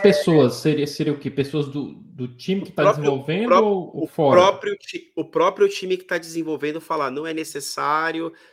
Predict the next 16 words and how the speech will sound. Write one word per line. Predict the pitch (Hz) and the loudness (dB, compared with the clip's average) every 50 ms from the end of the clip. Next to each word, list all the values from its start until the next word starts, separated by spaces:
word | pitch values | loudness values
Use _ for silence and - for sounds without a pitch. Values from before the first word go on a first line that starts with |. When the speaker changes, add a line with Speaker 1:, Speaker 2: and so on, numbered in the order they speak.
| _ _ - | _ _ -4
Speaker 2:
é, | 135 135 135 139 143 143 139 143 143 139 139 139 139 139 139 | -2 0 0 2 0 0 0 0 0 0 0 0 0 0 0
a | 135 | -2
gente | 131 147 147 143 - 156 139 - _ _ _ _ _ | -4 -6 -8 -8 -10 -14 -14 -16 _ _ _ _ _
vai | 143 143 151 151 | -2 0 0 0
implementar | 147 - 151 147 147 143 143 139 131 - - 139 143 156 160 165 165 165 165 160 | -2 -2 -2 -2 0 0 -2 -4 -6 -6 -4 -2 0 0 0 0 -2 -2 -2 -4
no, | 151 147 147 147 147 143 | -4 -6 -6 -6 -6 -8
em | 139 135 135 - | -8 -10 -8 -6
tal, | - 139 139 143 147 139 139 139 131 127 123 117 113 107 104 _ _ _ _ _ _ _ _ - | -4 -2 0 0 0 0 -2 -2 -6 -8 -8 -10 -10 -12 -14 _ _ _ _ _ _ _ _ -4
é, | 123 | -2
aplicativo, | 127 131 - - 151 147 - 139 139 131 - - - 139 156 175 151 143 131 | -2 -2 -2 -4 -6 -4 -2 -2 -4 -2 -4 -8 -8 -8 -8 -8 -8 -10 -12
que | - 127 | -14 -16
seja | - - - 143 139 135 139 131 | -12 -4 -2 -2 -2 -2 -4 -4
no, | 127 131 127 123 123 120 120 120 117 113 110 107 - - - | -4 -6 -6 -6 -6 -6 -8 -8 -8 -8 -8 -8 -10 -12 -14
Speaker 1:
Uhum. | - 107 113 117 110 113 - _ _ _ _ _ _ _ _ | -14 -12 -10 -12 -12 -14 -16 _ _ _ _ _ _ _ _
Speaker 2:
no | - 156 151 | -8 -6 -6
celular | 139 - 170 160 156 139 139 131 135 151 165 151 - - | 0 2 2 4 4 2 0 0 -2 -2 -2 -4 -6 -10